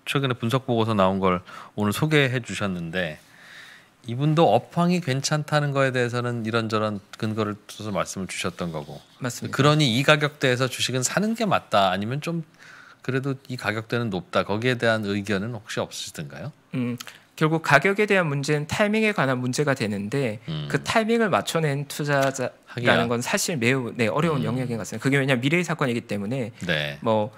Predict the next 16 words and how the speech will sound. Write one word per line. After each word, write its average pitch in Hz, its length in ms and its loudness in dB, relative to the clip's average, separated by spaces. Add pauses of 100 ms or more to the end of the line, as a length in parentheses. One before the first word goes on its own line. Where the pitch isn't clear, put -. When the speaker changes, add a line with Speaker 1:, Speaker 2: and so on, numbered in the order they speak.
(240)
Speaker 2:
지금 175 320 2
정도의 175 280 2
타이밍이면 151 520 0
사도 165 240 -2
된다, 135 260 0
지금 139 300 -2
정도의 139 260 -2
가격이면 135 640 -2
사면 160 300 -2
된다라는 127 480 0
것 123 80 -2
자체가 117 460 -4
사실은 165 500 -2
Speaker 1:
알 180 100 -2
수 - 140 -8
없죠. 160 120 -10